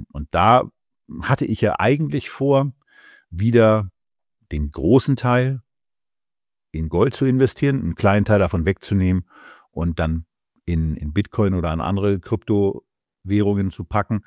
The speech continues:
Aber beim Gold bin ich mir im Moment in der Tat nicht so ganz sicher, dass ich aktuell dort wieder einsteige. Und warum das so ist,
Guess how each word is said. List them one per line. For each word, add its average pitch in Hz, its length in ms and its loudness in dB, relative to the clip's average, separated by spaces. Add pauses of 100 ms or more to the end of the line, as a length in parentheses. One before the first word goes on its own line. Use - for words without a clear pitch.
(720)
Aber 107 180 4
beim 120 220 4
Gold 123 260 6
bin 123 120 4
ich 104 80 6
mir 104 100 4
im 90 80 2
Moment 90 280 2
in 98 140 -2
der 92 140 0
Tat 104 320 -2
nicht 104 180 -2
so 101 100 -4
ganz 98 260 -2
sicher, 95 500 0 (260)
dass 85 220 -4
ich - 180 -4 (140)
aktuell 127 680 0
dort 92 220 -2
wieder 80 200 -6
einsteige. 90 480 -2 (460)
Und 90 180 -2
warum 95 260 4
das 127 140 2
so 135 80 -2
ist, 113 340 2